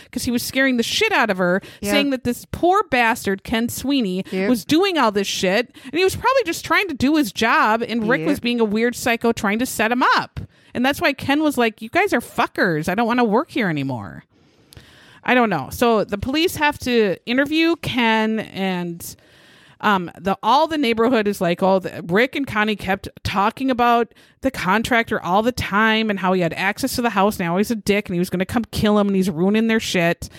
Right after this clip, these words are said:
Speaker 2: Mm-hmm.
Speaker 1: Detectives find that Ken Sweeney, and again, they're sho-, they are showing his photo fifteen hundred times, was working in another house. So he had an alibi. Um, he also was small,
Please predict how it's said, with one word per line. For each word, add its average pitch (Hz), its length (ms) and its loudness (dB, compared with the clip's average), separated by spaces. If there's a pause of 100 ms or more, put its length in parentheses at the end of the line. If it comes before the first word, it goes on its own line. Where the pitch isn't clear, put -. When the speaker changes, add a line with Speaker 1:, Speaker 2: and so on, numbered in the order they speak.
Speaker 2:
Mm-hmm. 190 260 -6
Speaker 1:
Detectives 214 560 0
find 233 360 2
that 180 140 0
Ken 220 360 2
Sweeney, 190 560 0
and 190 100 0
again, 190 220 2
they're 185 120 4
sho-, - 280 -2
they 196 180 0 (120)
are 214 200 2
showing 196 340 0
his 196 140 -2
photo 170 300 2
fifteen - 720 -4
hundred 165 300 -2
times, 143 600 -4 (1080)
was 262 380 -2 (540)
working 254 720 0 (760)
in 220 100 4
another 202 300 2
house. 180 360 -2
So 180 140 -2
he 180 60 2
had 180 100 0
an 185 120 -4
alibi. 165 800 0 (640)
Um, 185 300 4
he - 200 -2
also 262 380 0
was 359 200 0
small, 214 840 2